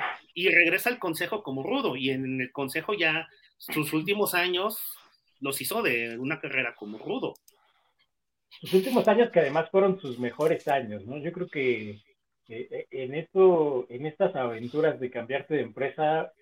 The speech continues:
Speaker 2: a-, hay veces que a los, a algunos luchadores les funciona, hay veces que a otros luchadores no. Y Mister Niebla fue uno de esos luchadores a los que perfectamente le funcionó, ¿no? Eh, si bien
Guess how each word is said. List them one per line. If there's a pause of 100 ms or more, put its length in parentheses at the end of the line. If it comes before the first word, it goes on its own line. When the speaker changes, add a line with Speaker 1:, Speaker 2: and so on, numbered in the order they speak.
Speaker 2:
a-,
hay
veces
que
a
los,
a
algunos
luchadores
les
funciona,
hay
veces
que
a
otros
luchadores
no. (560)
Y
Mister
Niebla
fue
uno
de
esos
luchadores
a
los
que
perfectamente
le
funcionó,
¿no? (580)
Eh, (200)
si
bien